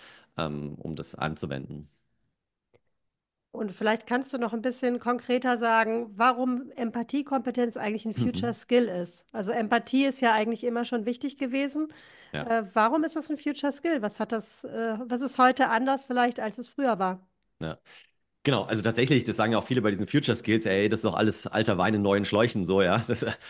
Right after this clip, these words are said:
Speaker 1: Storytelling, oh, mega, ja, das haben wir vor fünfzigtausend Jahren schon irgendwie am Lagerfeuer gemacht, uns Geschichten erzählt.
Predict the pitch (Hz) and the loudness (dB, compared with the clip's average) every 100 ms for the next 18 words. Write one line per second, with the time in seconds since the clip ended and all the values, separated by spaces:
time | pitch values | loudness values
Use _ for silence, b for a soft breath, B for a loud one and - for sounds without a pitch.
0 | B - 95 120 117 110 110 110 107 95 | B -2 4 4 4 4 4 4 2 4
1 | 120 120 110 95 90 98 120 107 95 101 | 6 6 6 6 4 4 4 6 4 4
2 | 104 113 104 90 110 101 101 - B B | 2 0 0 -2 2 4 2 -2 B B
3 | - - 123 - 113 110 101 95 131 110 | -2 0 0 0 0 2 4 2 4 2
4 | 101 98 87 127 98 92 90 90 90 95 | 2 2 4 2 2 0 0 0 -2 -2
5 | - 85 98 - 123 104 78 - 90 98 | -4 -10 -6 -4 -4 -4 -4 -4 0 0
6 | - | -2